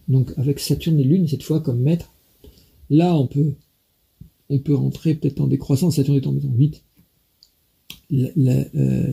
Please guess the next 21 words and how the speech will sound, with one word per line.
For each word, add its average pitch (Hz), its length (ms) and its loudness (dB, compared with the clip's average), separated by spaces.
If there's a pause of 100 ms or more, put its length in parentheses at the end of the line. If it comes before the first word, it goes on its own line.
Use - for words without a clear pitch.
(120)
la 135 160 0
Lune, 143 300 2 (260)
pourquoi 240 160 0
j'ai - 120 -2
parlé 127 180 2
de 123 40 2
la 131 60 2
Lune ? 135 180 4
Moi, 135 160 -2
j'ai, 147 240 0
j'ai, 135 300 0
c'était - 140 -2
Mercure, 156 360 0
Mercure. 127 340 -4 (300)
La 143 140 2
Lune 180 140 4
est 160 60 0
aussi 147 180 2
en 185 60 4
maison, 165 280 4
hein. 170 100 0